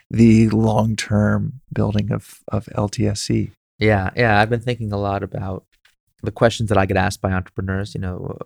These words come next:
Speaker 2: uh, often are about, like, there's this kind of, this cliche idea that startups are a marathon, not a sprint.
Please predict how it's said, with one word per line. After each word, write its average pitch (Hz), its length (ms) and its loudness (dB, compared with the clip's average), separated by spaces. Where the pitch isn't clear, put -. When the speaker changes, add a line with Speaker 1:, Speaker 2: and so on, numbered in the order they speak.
Speaker 2:
uh, - 60 -12
often 107 360 0
are 95 120 0
about, 95 460 -6
like, 123 100 2
there's 123 140 4
this - 80 -8
kind 127 120 -2
of, 117 60 -4
this 107 140 -4
cliche 104 440 0
idea 95 440 -2
that 92 360 -6
startups 98 360 -2
are 98 120 0
a 90 40 -2
marathon, 95 480 -2
not 90 100 -2
a 95 60 -6
sprint. 98 340 -4